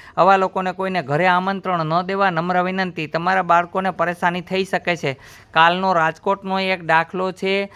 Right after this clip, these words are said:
કે જેની અંદર એક લોકોએ એ લ-, બે માતાજી આવ્યા અને એની એમ કીધું કે "આવો માતાજી, અમારે તમને જમાડવા છે," અને જમાડ્યા.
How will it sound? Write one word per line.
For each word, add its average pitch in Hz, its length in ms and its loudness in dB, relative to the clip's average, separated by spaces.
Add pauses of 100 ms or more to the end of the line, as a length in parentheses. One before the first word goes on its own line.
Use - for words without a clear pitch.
(260)
કે 180 120 0
જેની 180 380 -2
અંદર 196 480 4 (300)
એક 185 220 -2
લોકોએ 185 600 0
એ 185 40 0
લ-, 185 140 -2 (120)
બે 175 180 0
માતાજી 185 520 2
આવ્યા 190 400 2
અને 175 180 -4
એની 190 160 -4
એમ 196 220 -4
કીધું 196 260 -2
કે 180 100 0
"આવો 185 220 4
માતાજી, 185 440 -2
અમારે 180 220 0
તમને 185 260 -4
જમાડવા 170 520 2
છે," 175 140 -8
અને 165 180 -4
જમાડ્યા. 151 580 0